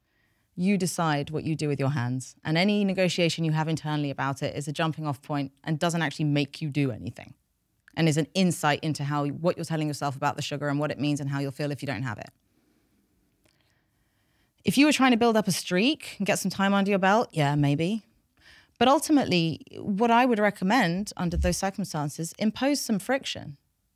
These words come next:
Give yourself some speed bumps to start thinking about whether you actually wanna do it. So for example, if I want to, if I'm working into the night, uh, writing, which I love doing,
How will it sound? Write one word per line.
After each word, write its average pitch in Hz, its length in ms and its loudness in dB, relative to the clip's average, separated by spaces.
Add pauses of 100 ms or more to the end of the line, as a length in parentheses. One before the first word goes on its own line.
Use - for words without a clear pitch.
(220)
Give 254 160 0
yourself 285 240 0
some - 120 -2
speed 269 320 0
bumps 104 300 -2
to - 140 -10
start - 280 -2
thinking 190 440 -2
about 175 220 0
whether 185 180 0
you 185 60 0
actually 180 260 -4
wanna 180 160 -2
do 214 160 0
it. - 120 -6 (680)
So 214 160 -2
for 220 100 -4
example, 220 380 2
if 196 100 -2
I 254 160 4
want 233 220 -2
to, 175 340 -2 (420)
if - 80 -20
I'm 240 140 4
working 208 300 2
into 185 200 -4
the 165 120 -4
night, 156 340 -4 (960)
uh, 160 220 2
writing, 170 440 2
which 143 160 -2
I 160 60 0
love 160 340 2
doing, 143 440 -8